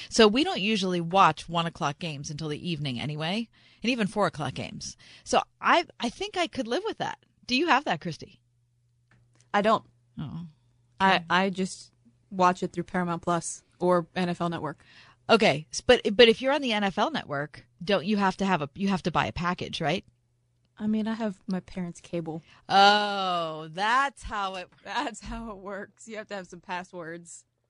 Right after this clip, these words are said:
Speaker 1: I haven't met your parents.
Speaker 2: My parents are great people.
Speaker 1: Are they?
Speaker 2: They are.
Speaker 1: I believe that they are. I wonder if they would share their cable access with me.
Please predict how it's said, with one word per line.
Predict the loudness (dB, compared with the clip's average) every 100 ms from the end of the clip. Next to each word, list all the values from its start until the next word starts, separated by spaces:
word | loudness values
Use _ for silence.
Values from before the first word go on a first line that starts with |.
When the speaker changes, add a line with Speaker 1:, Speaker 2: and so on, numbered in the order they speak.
| _ _ _ _ -18
Speaker 1:
I |
haven't | -16 -16 -16 -16
met | -16
your | -18
parents. | -20 -18 -18 -20 _ _ _ -12
Speaker 2:
My | -10
parents | -8 -8 -8
are |
great | -8 -6 -6
people. | -10 -10 -12 -10
Speaker 1:
Are | -10 -8
they? | -10 -10 -8 -8
Speaker 2:
They | -6
are. | -8 -10 -14 _ -14
Speaker 1:
I | -12
believe | -10 -10 -10
that | -10 -10
they | -8
are. | -4 -4
I | -4
wonder | -6 -10 -14
if |
they | -18
would | -16 -18
share | -18 -16
their | -14
cable | -14 -12 -10
access | -8 -10 -12 -12 -8
with | -8
me. | -8